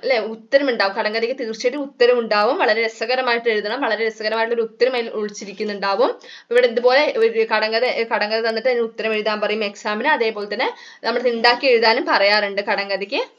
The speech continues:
ര-, ഒരു കടങ്കഥ ഉണ്ടാക്കി എഴുതാനും, ഉണ്ടാക്കി എഴുതാനും പറയാറുണ്ട്. നെക്സ്റ്റ് പ്രവർത്തനം, പ്രവർത്തനം ഒമ്പത്,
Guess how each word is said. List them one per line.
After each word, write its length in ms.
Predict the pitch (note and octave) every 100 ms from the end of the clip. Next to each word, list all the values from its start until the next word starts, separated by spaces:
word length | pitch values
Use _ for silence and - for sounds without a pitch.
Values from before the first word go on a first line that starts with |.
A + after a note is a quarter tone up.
| -
ര-, 180 | A3 G#3
ഒരു 100 | A3+ A3+
കടങ്കഥ 340 | A3+ A3 A#3 G3+ -
ഉണ്ടാക്കി 420 | - G#3+ A3 A3 A#3
എഴുതാനും, 340 | G#3+ G#3 G#3 G3+ G3 F#3 G3+ G#3
ഉണ്ടാക്കി 300 | G#3+ A3 A3
എഴുതാനും 280 | A#3 G#3 G#3
പറയാറുണ്ട്. 500 | G#3+ G3 F#3+ F#3+ A3 A4 - - - A#3
നെക്സ്റ്റ് 280 | A#3+ -
പ്രവർത്തനം, 440 | A#3+ G#3+ G3+ G3+ C4+
പ്രവർത്തനം 440 | B3 G#3 A3+ A#3+
ഒമ്പത്, 400 | G#3 G3+ F#3+ C4